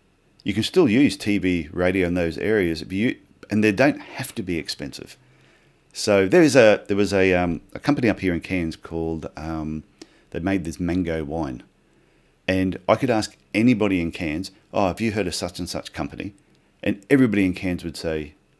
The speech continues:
"Yeah, yeah, of course I've heard of them. Yeah, Golden Drop, uh, Mango Winery." Everybody knows who they are. And I said to them, "Where do they, where do they do their marketing?" And they went,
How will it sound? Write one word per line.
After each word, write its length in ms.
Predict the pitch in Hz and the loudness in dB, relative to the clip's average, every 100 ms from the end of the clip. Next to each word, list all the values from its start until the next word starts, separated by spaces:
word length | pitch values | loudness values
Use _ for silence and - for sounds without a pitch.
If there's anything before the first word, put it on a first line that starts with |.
| - | -10
"Yeah, 260 | 165 165 - _ | -4 -2 -4 _
yeah, 120 | 170 | -2
of 100 | 160 | -2
course 180 | - 170 | 0 -4
I've 100 | 110 | -2
heard 80 | 101 | -4
of 60 | 82 | -4
them. 160 | 85 - | -6 -2
Yeah, 180 | 98 | 0
Golden 460 | 98 123 127 104 104 | 4 6 6 6 2
Drop, 240 | 95 107 - - | 2 0 -2 -6
uh, 180 | 92 90 | -2 -2
Mango 360 | 92 104 90 | 0 0 0
Winery." 400 | 85 85 76 67 - _ _ _ _ _ _ _ - | 0 -2 -4 -6 -12 _ _ _ _ _ _ _ 0
Everybody 380 | 123 107 95 | 2 4 2
knows 260 | 92 87 85 | 2 0 -2
who 80 | 80 | -6
they 120 | 82 | -4
are. 180 | 87 - _ _ _ _ _ _ _ - | -6 -8 _ _ _ _ _ _ _ -2
And 100 | 110 | 0
I 60 | 113 | 0
said 180 | 147 | 0
to 60 | 117 | 0
them, 180 | 85 - _ - | -2 -8 _ -8
"Where 180 | - 135 | 0 2
do 80 | 135 | 2
they, 300 | 113 107 98 92 _ | 2 0 -2 -8 _
where 120 | 107 | -6
do 100 | 107 | -2
they 120 | 98 92 | 0 0
do 120 | 92 | 0
their 120 | 87 | 0
marketing?" 420 | 85 101 92 71 - _ _ - | -2 -4 -8 -14 -16 _ _ -14
And 80 | 82 | -8
they 60 | |
went, 220 | 85 76 | -8 -8